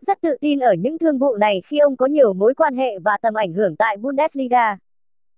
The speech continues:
A S đưa tin, tiền đạo Robert Lewandowski đã cử người đại diện liên hệ để chuyển đến Real Madrid. Tuyển thủ Ba Lan đã không còn hứng thú với cuộc sống tại Đức và đang tìm kiếm thử thách mới trước khi kết thúc sự nghiệp.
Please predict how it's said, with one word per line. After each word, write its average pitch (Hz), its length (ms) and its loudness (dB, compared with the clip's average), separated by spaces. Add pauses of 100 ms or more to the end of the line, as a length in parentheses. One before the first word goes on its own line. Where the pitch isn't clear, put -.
A 294 280 0
S 294 40 -16
đưa 294 140 2
tin, 262 380 -2 (140)
tiền 269 180 4
đạo 240 240 4
Robert 302 280 4
Lewandowski 277 920 0
đã 269 200 2
cử 247 140 2
người 214 200 2
đại 214 260 2
diện 262 140 2
liên 269 180 0
hệ 262 220 0
để 202 180 0
chuyển 190 240 0
đến 196 240 -2
Real 285 300 2
Madrid. 247 360 -4 (720)
Tuyển 240 200 4
thủ 214 220 2
Ba 277 200 2
Lan 285 220 2
đã 277 140 0
không 285 220 -2
còn 233 160 0
hứng 226 180 -4
thú 262 320 -4
với 294 120 4
cuộc 294 180 -2
sống 247 220 -2
tại 277 200 0
Đức 330 160 -8
và 247 200 0
đang 262 200 -2
tìm 226 200 -4
kiếm 226 180 -2
thử 302 160 2
thách 320 160 0
mới 240 200 2
trước 381 220 -6
khi 302 220 -4
kết 359 140 -4
thúc 381 160 -6
sự 302 120 -4
nghiệp. 214 200 2